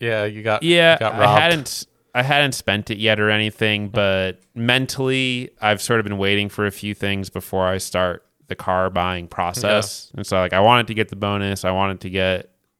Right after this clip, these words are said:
Speaker 2: my, uh, second free month, and then I wanna get my tax return. Just have a, a better idea of the money I have in front of me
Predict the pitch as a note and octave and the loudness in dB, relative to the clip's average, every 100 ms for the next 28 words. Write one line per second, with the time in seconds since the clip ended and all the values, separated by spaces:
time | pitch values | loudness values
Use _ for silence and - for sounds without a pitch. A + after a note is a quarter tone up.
0 | _ G2+ F#2 F2+ F2 E2+ E2 F2 F#2+ - | _ -6 -4 -2 -2 -4 -6 -4 -6 -6
1 | - - F#2 F2+ B2 C#3 C3+ B2+ - G2 | -16 -12 -12 -6 -2 0 -2 -6 -14 -10
2 | F#2 F2+ F2 E2+ F2+ F2+ F2 E2+ E2+ E2+ | -6 -4 -4 -4 -4 -4 -6 -8 -6 -8
3 | - - G#2 F#2+ - - E2+ D#2 F2 _ | -10 -6 -4 -4 -6 -12 -12 -12 -18 _
4 | _ _ - C#3 D#3 D3 B2 G#2+ F#2 G#2 | _ _ -6 -2 0 2 4 2 2 0
5 | G2 G2 G#2 G#2 G2 F#2+ - F#2 F2 F#2 | 2 2 4 4 4 2 0 -2 -2 -2
6 | F2+ E2+ F2 F2+ E2+ E2+ F2+ E2+ E2 - | -2 -2 -4 -4 -4 -6 -8 -8 -8 -12
7 | _ _ - F2 F2 E2+ E2 D#2 D2+ | _ _ -14 -8 -6 -6 -8 -10 -12